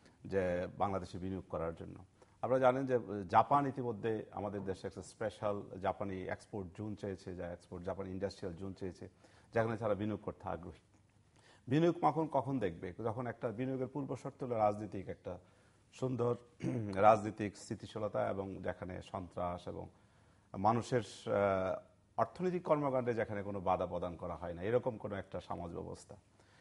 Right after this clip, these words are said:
কিন্তু আমরা, আহ, গত বছরগুলি পার হওয়ার পরে যে একটা বছর ঘুরে দাঁড়ানোর সময়, আপনারা জানেন ইতিমধ্যে আমাদের উৎপাদনের উপর ব্যাপক, আহ, আঘাত এসে গত, আমরা কিন্তু ইমিডিয়েটলি এফেক্ট পাইনি অর্থনীতিতে। এই এফেক্টগুলি এখন হচ্ছে। যেমন আমাদের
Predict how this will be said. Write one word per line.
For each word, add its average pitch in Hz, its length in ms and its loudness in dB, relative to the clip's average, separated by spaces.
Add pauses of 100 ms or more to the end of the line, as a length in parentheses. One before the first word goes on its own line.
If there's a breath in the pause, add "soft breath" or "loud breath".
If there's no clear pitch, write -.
(100)
কিন্তু 135 180 6
আমরা, 151 600 12 (340)
আহ, 107 380 0
গত 120 500 4 (640)
বছরগুলি 131 440 0
পার 113 260 6
হওয়ার 120 200 4
পরে 104 360 -2
যে 92 120 -6
একটা 98 280 -2
বছর 110 240 -4
ঘুরে 104 280 -2
দাঁড়ানোর 113 320 2
সময়, 80 320 -10 (380 soft breath)
আপনারা 139 220 4
জানেন 151 220 4
ইতিমধ্যে 135 420 0
আমাদের 127 320 4 (100)
উৎপাদনের 123 640 4
উপর 113 160 -6
ব্যাপক, 107 540 -4
আহ, 95 200 -2 (540)
আঘাত 104 320 -2
এসে 110 280 -4
গত, 104 280 -2 (380 loud breath)
আমরা 147 240 6
কিন্তু 165 220 0
ইমিডিয়েটলি 165 460 2
এফেক্ট - 360 2
পাইনি 110 280 2
অর্থনীতিতে। 87 640 -8 (580 soft breath)
এই 160 100 6
এফেক্টগুলি 170 400 2
এখন 143 240 4
হচ্ছে। 104 340 -4
যেমন 131 200 2
আমাদের 139 260 0